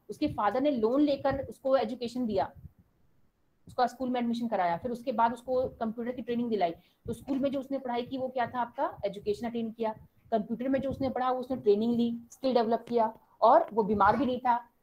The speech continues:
तो उसकी medical care में भी इतना खर्चा नहीं हुआ। ऑलराइट, तो,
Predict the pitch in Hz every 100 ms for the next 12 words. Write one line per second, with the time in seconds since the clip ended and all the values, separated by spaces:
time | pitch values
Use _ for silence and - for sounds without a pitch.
0 | _ _ 233 - 240 208 - 240 240 220
1 | 220 247 - 226 226 190 262 381 - _
2 | 196 202 202 160 165 - - - _ -
3 | - - - - - - - - - -
4 | - _ - - 214 247 370 - - -
5 | - - - 220 220 220